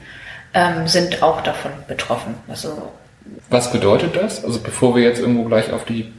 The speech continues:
Speaker 2: konkreten Details eingehen, in, in, in kurzen Sätzen. Also wenn ich mich damit noch nicht befasst habe, was,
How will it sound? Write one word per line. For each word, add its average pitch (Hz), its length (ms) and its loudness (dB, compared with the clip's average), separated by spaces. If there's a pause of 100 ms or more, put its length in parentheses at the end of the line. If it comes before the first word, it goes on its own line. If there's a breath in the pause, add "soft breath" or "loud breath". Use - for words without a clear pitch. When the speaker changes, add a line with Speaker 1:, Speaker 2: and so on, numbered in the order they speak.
(140)
Speaker 2:
konkreten 117 380 -2
Details 113 400 0
eingehen, 135 420 0
in, 117 380 0 (640)
in, 117 160 2
in 113 140 2
kurzen 120 340 2
Sätzen. 117 340 0
Also 117 300 2 (260)
wenn 113 180 4
ich - 140 2
mich 127 100 2
damit 120 240 2
noch 117 120 2
nicht - 160 -4
befasst - 420 -2
habe, 147 200 -4
was, - 380 -6